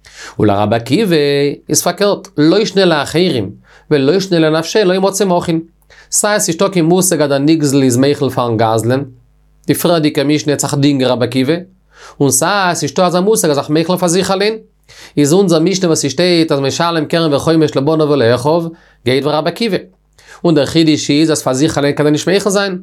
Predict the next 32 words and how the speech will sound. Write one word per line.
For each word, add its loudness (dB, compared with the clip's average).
הוא 2
הדין 2
לאחרים. 0
דאס 2
הייסט, -2
אז 0
דער 0
ניגזל 0
האט 0
דער -2
מכל 0
געווען, 0
אזוי 4
ווי 2
דער 0
אויפן 0
פון 0
די 0
פרידיקע 0
משנה, -2
צייט -4
רב -2
עקיבא 0
דינגען, -2
זעלבסט 0
נישט -2
קען 0
מחילה, 0
ער -2
מוז 2
עס 2
ווייטערגעבן. 0